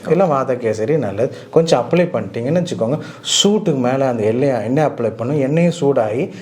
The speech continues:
அந்த எண்ணெய் உள்ள போகுமா போகாதா? திருப்பி ஒரு, ஒரு நிமிஷம் ஊற வச்சுட்டு இன்னும் ஹாட் பேக் கொடுத்தீங்கன்னா அங்க இருக்கிற எண்ணெய் கொதிக்க ஆரம்பிச்சு அது எங்க போகும்?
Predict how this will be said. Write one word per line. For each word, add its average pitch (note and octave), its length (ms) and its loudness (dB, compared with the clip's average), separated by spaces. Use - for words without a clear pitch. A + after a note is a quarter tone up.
அந்த D3+ 220 2
எண்ணெய் C#3 260 2
உள்ள C#3 220 0
போகுமா D3+ 400 -2
போகாதா? G#2 440 -2
திருப்பி A#3+ 300 4
ஒரு, D#3 240 4
ஒரு C#3+ 180 2
நிமிஷம் D#3 300 0
ஊற D3 180 2
வச்சுட்டு C3+ 480 -4
இன்னும் G3 340 0
ஹாட் C3 300 -4
பேக் A2+ 240 -4
கொடுத்தீங்கன்னா G#2+ 580 -2
அங்க C#3+ 260 0
இருக்கிற D#3 300 0
எண்ணெய் D3 360 -4
கொதிக்க D#3+ 520 0
ஆரம்பிச்சு A#2+ 340 -8
அது D#3 240 2
எங்க G3 160 2
போகும்? D#3+ 400 0